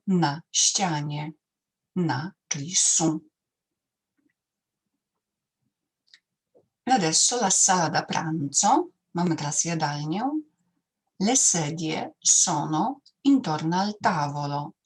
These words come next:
Krzesła są wokół stołu. Intorno a, wokół.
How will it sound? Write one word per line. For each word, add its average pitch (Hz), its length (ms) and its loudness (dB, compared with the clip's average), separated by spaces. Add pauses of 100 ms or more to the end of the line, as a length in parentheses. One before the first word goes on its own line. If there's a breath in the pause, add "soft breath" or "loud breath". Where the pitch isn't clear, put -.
(520)
Krzesła - 520 -2
są 269 460 -2 (100)
wokół 190 420 -4
stołu. 156 640 -2 (520)
Intorno 170 680 2
a, 160 220 0 (520)
wokół. 147 680 -6